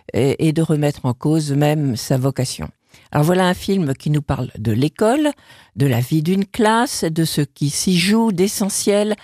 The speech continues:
Ça sonne juste, c'est à la fois précis et passionné, c'est plein de générosité et de tendresse. Alors, on le savait que c'est le plus beau des métiers, mais ce film sait nous le rappeler en faisant le portrait de cette institutrice passionnée dans son quotidien,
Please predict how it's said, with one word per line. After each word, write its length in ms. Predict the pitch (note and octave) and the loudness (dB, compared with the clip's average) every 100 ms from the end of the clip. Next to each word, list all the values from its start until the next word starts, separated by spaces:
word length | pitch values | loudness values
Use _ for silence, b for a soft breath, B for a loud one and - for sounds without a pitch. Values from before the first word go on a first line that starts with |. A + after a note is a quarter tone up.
| B B B - | B B B -4
Ça 180 | G#3+ G#3+ | 0 0
sonne 360 | - F#3+ F3+ | 0 0 0
juste, 600 | D#3+ F3 F3+ A3 - F3 | 0 2 2 0 -2 -2
c'est 200 | E3+ F3+ | -2 0
à 40 | D#3 | 0
la 80 | |
fois 200 | E3 E3+ | 0 -4
précis 520 | - - F3+ - F3+ E3 | -2 -2 -4 -2 0 0
et 60 | |
passionné, 640 | C#3+ D3 - C#3 C3+ C#3 F3+ | 0 -4 -2 0 2 0 0
c'est 160 | - | -4
plein 240 | - E3 F3 | -2 -2 0
de 40 | |
générosité 720 | E3+ D3 D#3 C#3+ C3 - E3 | 0 0 0 -2 -4 -2 -2
et 60 | C#3+ | -2
de 40 | |
tendresse. 520 | - C#3 C#3 C3 - - B B B B - | -2 -4 0 -2 -4 -12 B B B B 0
Alors, 220 | D#3 - - | 0 0 0
on 80 | D#3+ | -2
le 80 | |
savait 420 | D3+ F3 E3+ G#3 F3 | 0 -2 0 0 0
que 140 | D3+ | -4
c'est 180 | - D3 | -4 -2
le 120 | C#3+ | -2
plus 260 | - - D3+ | -2 -4 0
beau 180 | E3 | 2
des 120 | C#3 B2+ | 2 0
métiers, 400 | B2 - A#2 B B B - | -2 -4 -6 B B B -2
mais 360 | D#3 E3+ C3 | 0 2 0
ce 280 | C3+ - F#3+ | -2 -4 -4
film 380 | F3 - G#3 E3+ | -2 -2 0 0
sait 380 | D#3+ - A3 G#3+ | 0 -2 0 2
nous 140 | F#3 | 2
le 60 | F3+ | 0
rappeler 520 | D#3 - D3+ D#3 F#3 B B B B - | -2 -4 0 0 0 B B B B -4
en 320 | D#3+ D#3 D#3 | 0 2 0
faisant 340 | - F3+ F3+ | 0 0 0
le 60 | E3 | -2
portrait 460 | - - - F3 | -4 -8 -4 -4
de 60 | E3+ | -2
cette 220 | D3+ B2+ | -4 -2
institutrice 800 | D3 - C#3+ C3+ B2+ - D3 - | -4 -4 -4 -4 -4 -4 -4 -4
passionnée 600 | C#3 C3+ - C3 A#2+ D3 | -4 -2 -2 0 0 0
dans 140 | C#3+ | -2
son 180 | C#3 C3 | -4 -8
quotidien, 600 | A#2+ C#3+ - C#3+ B2 B2 | -4 -4 -4 -4 -2 -2